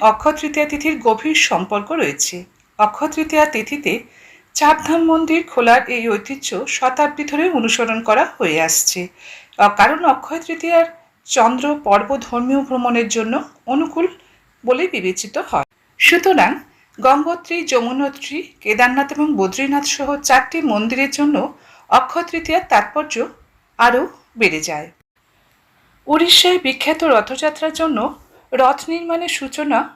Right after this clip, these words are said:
অক্ষয় তৃতীয়ার তাৎপর্যকে চিহ্নিত করে। এছাড়া মহারাষ্ট্রে নারীরা দাম্পত্য সুখের প্রতীক হলদি এবং কুমকুম বিনিময় করে সুখী দাম্পত্য জীবনের জন্য প্রার্থনা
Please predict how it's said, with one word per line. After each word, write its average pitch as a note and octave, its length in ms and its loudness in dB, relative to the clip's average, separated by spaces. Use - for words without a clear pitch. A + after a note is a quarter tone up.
অক্ষয় B3+ 340 2
তৃতীয়ার E4 440 0
তাৎপর্যকে C4+ 600 0
চিহ্নিত F#3 460 -2
করে। F3+ 300 -4
এছাড়া F4 380 2
মহারাষ্ট্রে D#4 720 2
নারীরা C#4 440 4
দাম্পত্য A3+ 580 2
সুখের - 400 -4
প্রতীক B3+ 360 -4
হলদি D4 440 0
এবং A#3 280 -2
কুমকুম D#4 420 -6
বিনিময় A3+ 460 -2
করে B3 240 0
সুখী - 400 0
দাম্পত্য A#3 540 4
জীবনের C4+ 380 -2
জন্য C4 260 -4
প্রার্থনা A#3 440 2